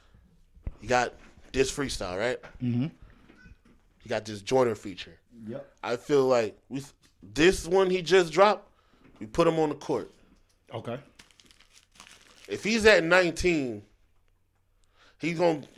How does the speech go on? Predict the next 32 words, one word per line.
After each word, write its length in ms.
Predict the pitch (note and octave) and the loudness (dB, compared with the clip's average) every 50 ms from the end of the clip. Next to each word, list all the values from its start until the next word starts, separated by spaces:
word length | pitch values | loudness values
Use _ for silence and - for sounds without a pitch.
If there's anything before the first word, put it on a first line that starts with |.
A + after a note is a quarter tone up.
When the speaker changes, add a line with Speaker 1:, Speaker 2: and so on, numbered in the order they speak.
| G#2 A2 | -16 -6
Speaker 1:
this, 540 | A2+ C#3+ E3+ F3+ F3 - - - - - - _ _ _ _ _ - | 0 2 2 2 2 -2 -10 -16 -18 -20 -20 _ _ _ _ _ 0
this, 180 | - D#3+ E3+ - - A2+ A#2+ A#2 A#2 | 2 2 2 2 0 -10 -10 -2 2
wh-, 320 | C#3 D3 - - - G#2+ | 2 2 2 0 -2 2
when 120 | C3+ C#3 C#3+ | 2 4 4
this 140 | F3+ G#3 - | 4 2 2
shit 180 | - A3+ A3 F#3 | 2 2 2 4
went 280 | G3 G3 G3+ G#3 - C3+ | 4 4 2 2 4 6
right 140 | F3+ F3+ F#3 | 6 8 8
here 140 | F#3+ G3+ G3 | 8 8 8
is 80 | F#3 E3+ | 6 4
done, 400 | C#3+ D#3 F#3 G#3+ A3 A3+ A3 - - - _ _ _ _ | 2 2 4 4 4 2 0 -8 -18 -20 _ _ _ _
this 180 | - C#3+ D3 D3 | -6 -6 -4 -4
feature 320 | - G3 G#3+ G#3+ - A#3 | -2 -4 -4 -2 0 0
that 80 | G#3+ G#3 | 0 2
comes 180 | - G#3+ G#3+ | 4 4 4
out 140 | G#3+ G#3+ G#3+ | 6 4 4
tomorrow, 380 | A3 G#3 G#3+ A3+ A#3+ A#3 A#3 A3+ - - _ _ - | 2 0 0 0 0 0 -2 -4 -10 -20 _ _ -14
Speaker 2:
Mm-hmm. 220 | A#2+ G2 F2+ G2 A2 G#2+ _ _ | -14 -14 -14 -14 -18 -20 _ _
Speaker 1:
put, 300 | - - D#3+ C3+ D3+ D3 | -4 -4 -4 -2 -4 -4
gonna 180 | D3 D#3+ E3 D3+ | 0 2 2 2
put 200 | D#3+ - G3+ G3 | 2 2 0 0
him 100 | F#3 F3+ F3 | 2 2 2
at 160 | E3 D3 C#3 | 0 0 0
twenty 340 | - - E3+ D#3+ D#3 D3 B2 | -2 0 0 0 0 0 -2
at 140 | A2+ B2 - | -4 -4 -6
the 80 | - A2+ | -6 -8
line. 280 | A2 G#2 F2 C#2+ C#2 _ _ _ _ _ _ _ _ _ _ _ _ _ _ _ | -8 -8 -10 -12 -18 _ _ _ _ _ _ _ _ _ _ _ _ _ _ _
He's, 180 | - D3+ D#3 C#3+ | -8 -8 -6 -4
he 180 | A2 D3+ D#3 | -2 0 0
Speaker 2:
Okay. 100 | D3+ D3 | 2 6
Speaker 1:
has 240 | E3 F3+ G3 G#3+ G3+ | 6 8 8 6 4
twenty, 420 | G#3 - G#3 G3+ F3+ F3 E3 D3+ | 2 2 2 2 2 2 -2 -6